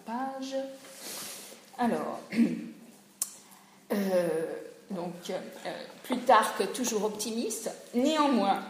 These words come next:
si l'on considère le point de vue du Dieu et de la providence, nous verrons que le changement s'est opéré pour le mieux, c'est-à-dire le changement de la, des vers à la prose, car l'usage du langage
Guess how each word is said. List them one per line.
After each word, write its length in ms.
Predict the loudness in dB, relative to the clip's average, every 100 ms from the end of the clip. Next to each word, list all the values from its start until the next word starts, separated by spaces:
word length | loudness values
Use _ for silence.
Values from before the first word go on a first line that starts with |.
| -10
si 280 | -2 0 4
l'on 140 | 4
considère 680 | 4 2 0 0 4 10 10
le 160 | 8 4
point 240 | 2 4
de 100 | 4
vue 160 | 2 0
du 140 | -4
Dieu 420 | -6 -2 0 0 0
et 80 | 2
de 120 | 8
la 160 | 8
providence, 920 | 8 2 -2 -2 0 2 2 0 -2 2
nous 140 | 2
verrons 360 | 4 4 4 4
que 80 | 4
le 100 | 2
changement 520 | 4 4 4 4 4
s'est 280 | 6 4 2
opéré 380 | 2 2 2 2
pour 180 | 2 0
le 140 | -2
mieux, 260 | -2 0 0
c'est-à-dire 560 | -2 -6 -6 -4 -2 -4
le 100 | -4
changement 460 | -6 -10 -8 -6 -4
de 140 | -6
la, 400 | -6 -6 -6 -2 -2
des 140 | -4 -6
vers 160 | -6 -4
à 40 |
la 140 | -6 -8 -2
prose, 300 | 0 0 -2 -8 -14 -16 -18 -20 -20 -20 -14 4
car 560 | 8 8 8 4 -6 -12 -10
l'usage 560 | -6 -2 8 10 12 10
du 120 | 4
langage 500 | 2 2 6 6 6